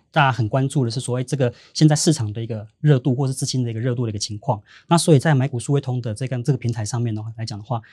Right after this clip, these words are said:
你可以看到说，哎，哪些产业别哦，会是近期市场的热度的一个焦点。那也包括了说，呃，这个交易的一个部分来讲的话，哪些个股它的一个市场的一个热度或是成交的一个比重来讲的话是，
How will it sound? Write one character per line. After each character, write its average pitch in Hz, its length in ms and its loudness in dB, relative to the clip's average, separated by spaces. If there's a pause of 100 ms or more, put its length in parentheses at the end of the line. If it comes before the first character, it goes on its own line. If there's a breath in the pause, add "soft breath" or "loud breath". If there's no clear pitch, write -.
(120)
你 120 80 -2
可 151 60 10
以 139 60 8
看 135 180 -2
到 127 140 2
说， 117 220 -6
哎， 131 100 -4
哪 127 160 -2
些 127 140 0
产 113 260 -2
业 135 160 4
别 101 240 -8
哦， 107 160 -18
会 135 100 4
是 127 220 -2 (120)
近 151 140 6
期 127 100 0
市 139 140 2
场 104 180 -2
的 104 60 -8
热 120 180 -4
度 123 120 -4
的 113 60 -4
一 - 20 -4
个 110 60 -6
焦 110 180 -6
点。 107 260 -12
那 156 120 2
也 123 80 6
包 135 200 0
括 143 240 0
了 113 100 0
说， 120 300 -6 (240 loud breath)
呃， 117 100 -2
这 131 120 0
个 131 80 0
交 143 260 0
易 139 100 0
的 120 140 -6
一 104 40 -6
个 113 100 -8
部 135 120 -2
分 127 140 -2
来 110 80 -4
讲 110 100 -12
的 104 60 -16
话， 110 140 -4
哪 110 200 -2
些 123 440 -2
个 143 180 8
股 101 180 -8 (140)
它 131 160 -2
的 117 140 -4
一 110 100 -2
个 101 340 -8
市 139 160 0
场 107 160 -4
的 101 80 -6
一 104 40 -12
个 117 80 -8
热 120 180 -4
度 107 240 -8
或 120 100 -6
是 123 80 -4
成 113 220 -4
交 113 160 -6
的 110 100 -8
一 107 40 -8
个 107 100 -8
比 95 140 -14
重 120 120 -4
来 110 80 -6
讲 95 140 -14
的 - 60 -18
话 113 100 -6
是， 110 180 -8